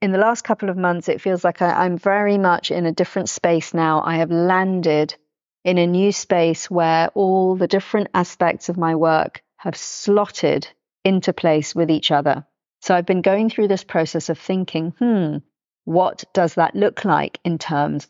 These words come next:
of costume?" So I have landed on a signature look. I don't necessarily think that I'm going to stick with this exclusively, but it is a signature look for me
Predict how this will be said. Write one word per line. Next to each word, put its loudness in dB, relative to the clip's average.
of -4
costume?" -4
So 2
I 0
have -2
landed -2
on 0
a -2
signature -4
look. -4
I 2
don't 0
necessarily 0
think -4
that -2
I'm 2
going 2
to 0
stick -4
with 0
this 0
exclusively, 0
but 0
it 0
is 2
a 0
signature 0
look 0
for -4
me 0